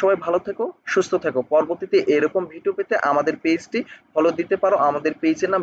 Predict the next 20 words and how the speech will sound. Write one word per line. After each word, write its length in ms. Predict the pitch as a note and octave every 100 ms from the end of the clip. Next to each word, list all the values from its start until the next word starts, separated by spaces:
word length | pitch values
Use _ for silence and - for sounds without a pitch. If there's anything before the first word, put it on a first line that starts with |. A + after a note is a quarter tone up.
| D#3
বিশ্ববিদ্যালয় 540 | D3+ E3+ E3 F3 F3+ D#3+
ভর্তি 220 | E3+ G3
গাইডলাইন, 320 | F#3+ F#3+ G3+ G3 D#3+
Your 120 | F3
Mentor। 220 | F3+ F#3 A#3+ - _
তোমরা 180 | E3 F#3+ F#3+
যারা 140 | G#3 A3 D3+
YouTube 260 | - G3 -
চ্যানেল 200 | A3 G#3+
থেকে 140 | A#3 A3+ G#3
আমাদের 180 | G#3+ -
ভিডিওটি 320 | G#3 G3+ G#3+ A3
দেখতেছো, 300 | A3+ D#3 - - F3+
আমাদের 200 | D#3 E3 -
YouTube 260 | F3 A3 -
চ্যানেলটি 300 | G#3+ G#3 A#3 -
সাবস্ক্রাইব 400 | E3+ D#3+ F3 E3
করে 120 | D3+ C#3+
রাখতে 180 | C3 C3+
পারো। 200 | C3